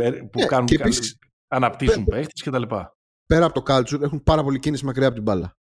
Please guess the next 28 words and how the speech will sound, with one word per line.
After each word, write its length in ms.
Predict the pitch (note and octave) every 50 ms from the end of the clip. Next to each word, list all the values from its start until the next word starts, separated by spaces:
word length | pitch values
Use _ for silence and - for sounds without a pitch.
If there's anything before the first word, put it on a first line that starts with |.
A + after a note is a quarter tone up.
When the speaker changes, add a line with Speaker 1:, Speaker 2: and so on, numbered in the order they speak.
| _ _ _ _ _ _ _ _ _ D3 F3 _
Speaker 2:
Δηλαδή, 480 | - G2+ G#2 G#2 A2 A2 G#2+ A#2 B2 B2+
ένα 280 | B2 B2 B2 B2+ B2+
τελείως, 500 | B2+ B2+ B2 B2 C3 C3+ C3 A#2+ - -
ε, 460 | A#2+ A#2 A2+ A2 G#2+ G#2+ G#2 G#2 G2+ G2+ G2+ G2 F#2+ G2 F#2+ F#2+ F#2+ F2+ F2 F2 F2
ε, 80 | F2 F#2 F#2
πώς 100 | G#2 G#2+
να 80 | A2 G#2+
το 120 | G#2 G2
πω, 420 | F2+ G#2 G2+ G2 F#2+ F#2+ F#2+ G2 F#2 - - _ _
μια, 260 | - A#2+ C3+ C3 A2+ - A#2+ A#2 B2
μια 260 | B2 B2 C3 C3 C3
προφανής 540 | - - - - B2 A#2 A#2+ B2+ C#3 C3+ -
ομοιότητα 680 | C3 A#2 A#2 A#2 A#2 A#2 A#2 A#2 - - D3+ E3 F#3 F3 -
είναι 180 | C3+ C#3 C3+
αυτή. 420 | B2+ A#2 - - A2 G2+ F2+ - - _ _ _ _ _ _ _ _ _ _
Έχουν 280 | B2+ C3 - D3 C#3
πολύ 200 | - - C3 D3
κίνηση 280 | C3 C#3+ D3+ C#3 B2 C3+
μακριά 200 | C3 A#2+ A#2+ C3
από 80 | C3+ B2
την 80 | A#2 B2
μπάλα 160 | D3 D3 C#3
στο 140 | B2+ - A#2
σετ. 260 | - A2+ G2 F2+ - _ _ _ - - - _ _
Σε 220 | - - - C#3+
αυτό 280 | B2+ B2 A#2 - - G3
το 120 | G#3 F#3+
περιβάλλον, 680 | F3+ D#3+ C#3+ B2 B2+ B2+ B2 B2 B2 B2+ C3+ D3 F#3+